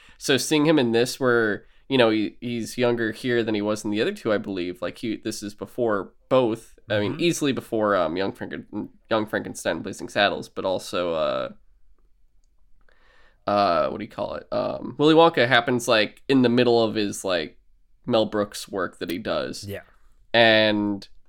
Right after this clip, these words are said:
Speaker 1: yeah, here he's just a nervous wreck. He is all over the place. He keeps overreacting to everything and freaking out and getting very high pitched, and I'm just not used to it. And I love it too because with his face, it's so, like, still,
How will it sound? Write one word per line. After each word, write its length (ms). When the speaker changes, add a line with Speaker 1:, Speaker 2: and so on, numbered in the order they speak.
Speaker 1:
yeah, 300
here 380
he's 280
just 300
a 60
nervous 420
wreck. 320
He 540
is 760
all 200
over 140
the 80
place. 540
He 240
keeps 400
overreacting 760
to 120
everything 480
and 100
freaking 420
out 340
and 140
getting 260
very 240
high 160
pitched, 440
and 140
I'm 120
just 180
not 160
used 240
to 120
it. 100
And 100
I 60
love 160
it 120
too 180
because 640
with 180
his 220
face, 400
it's 160
so, 320
like, 280
still, 640